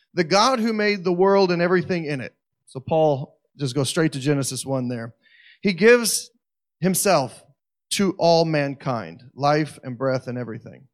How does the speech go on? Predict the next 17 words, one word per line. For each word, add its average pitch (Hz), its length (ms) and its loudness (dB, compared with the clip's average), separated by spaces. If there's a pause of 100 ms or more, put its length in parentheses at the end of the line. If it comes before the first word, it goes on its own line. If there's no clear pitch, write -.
(420)
And - 80 -4
he 202 140 2
made 208 360 4
from 180 220 -2 (140)
every 208 400 2
one 175 480 0
man, 127 480 -6 (180)
or 156 80 2
from 175 220 -2
one 208 240 4
man, 139 420 -2
every 151 300 0
nation 131 560 -8
of 117 80 -16
mankind 117 680 -12
to - 80 -18
live 127 240 -8